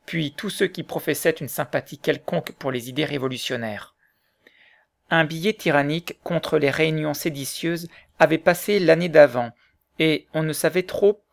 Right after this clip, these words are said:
quelle portée le gouvernement comptait lui donner. L'impartialité des tribunaux n'existait plus, les magistrats prenant leur part des alarmes qui agitaient la multitude et subordonnant leur équité à l'intérêt de leur parti.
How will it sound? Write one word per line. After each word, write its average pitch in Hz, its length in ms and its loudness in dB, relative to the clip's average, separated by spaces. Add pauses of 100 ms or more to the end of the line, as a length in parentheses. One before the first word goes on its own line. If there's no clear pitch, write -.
quelle 165 160 0
portée - 320 2
le 165 120 0
gouvernement 151 640 2 (240)
comptait 180 300 0
lui 165 160 -2
donner. 135 440 -2 (1040)
L'impartialité 147 760 2
des 151 120 -2
tribunaux 143 460 -6
n'existait 131 440 -6
plus, 117 320 -12 (280)
les 143 160 2
magistrats 147 680 2 (240)
prenant 147 260 4
leur 135 220 2
part 151 260 6
des 120 220 -4
alarmes 131 400 2
qui - 180 -2
agitaient 131 380 0
la 120 80 0
multitude 139 640 -8 (240)
et 147 160 2
subordonnant 151 680 4
leur 131 160 2
équité - 600 -6
à 160 80 4
l'intérêt 147 560 2
de 120 80 -4
leur 120 160 -2
parti. - 460 -10